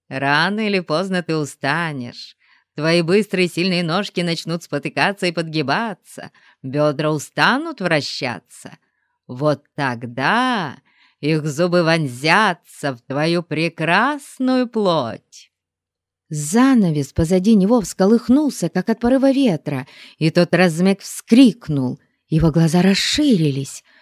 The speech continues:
а руки судорожно вцепились в блестящую сталь, внезапно выросшую из его груди. Музыка оборвалась. Девушка покачнулась, вскрикнула,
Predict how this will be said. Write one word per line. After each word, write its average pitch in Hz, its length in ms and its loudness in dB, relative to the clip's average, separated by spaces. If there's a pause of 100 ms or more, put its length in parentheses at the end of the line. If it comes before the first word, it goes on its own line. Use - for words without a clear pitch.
(320)
а 147 160 2
руки 165 320 4
судорожно 202 720 4
вцепились 185 800 2 (220)
в 143 160 0
блестящую 190 800 2
сталь, 170 640 -2 (260)
внезапно 143 720 2
выросшую 139 1040 4 (340)
из 190 200 4
его 214 200 6
груди. 208 680 2 (1040)
Музыка 143 440 2
оборвалась. 147 760 0 (320)
Девушка 233 300 2
покачнулась, 240 680 2
вскрикнула, 151 880 -2